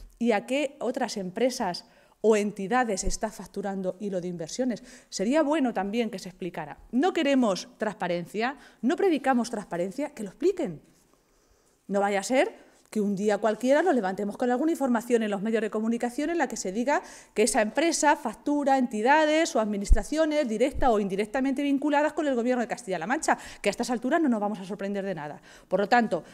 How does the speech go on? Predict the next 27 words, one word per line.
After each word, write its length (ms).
antes 300
de 120
que 100
nos 140
llevemos 300
esa 160
sorpresa, 600
que 80
esperemos 400
que 120
no, 400
sería 300
bueno 320
que 80
se 100
explicara 560
a 100
quién 200
está 200
facturando 520
y 100
a 100
qué 100
se 140
dedica, 400
qué 100
actividad, 520